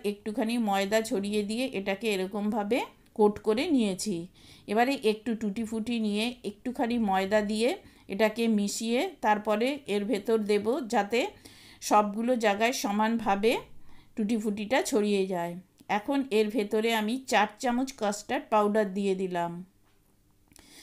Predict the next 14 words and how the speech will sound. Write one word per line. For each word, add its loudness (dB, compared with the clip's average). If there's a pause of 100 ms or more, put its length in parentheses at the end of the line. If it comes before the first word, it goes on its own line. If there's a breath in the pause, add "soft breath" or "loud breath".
(200 loud breath)
দিয়ে 2
এবারে 2
এটাকে -2
ভালো 0
করে -2
মিশিয়ে 0
নেব। -6 (340 loud breath)
আর 2 (100)
যেটা 2
দেব, 0 (140)
একটুখানি -2
দুধ -2
দিয়ে 2
দিচ্ছি, -4